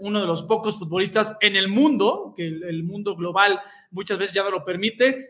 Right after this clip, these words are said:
ha jugado toda su carrera en el mismo club, nadie como él ama a este club,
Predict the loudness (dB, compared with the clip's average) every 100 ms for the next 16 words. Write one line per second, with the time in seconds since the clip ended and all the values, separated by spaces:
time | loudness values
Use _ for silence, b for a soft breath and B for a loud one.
0 | B -2 0 0 4 6 8 8 6 4
1 | -8 -12 2 6 6 4 0 0 2 2
2 | 0 -4 -4 -4 -2 0 0 -4 -2 2
3 | 2 2 0 0 -6 -4 -2 0 0 -2
4 | -2 -2 -2 -2 -6 -4 0 0 -2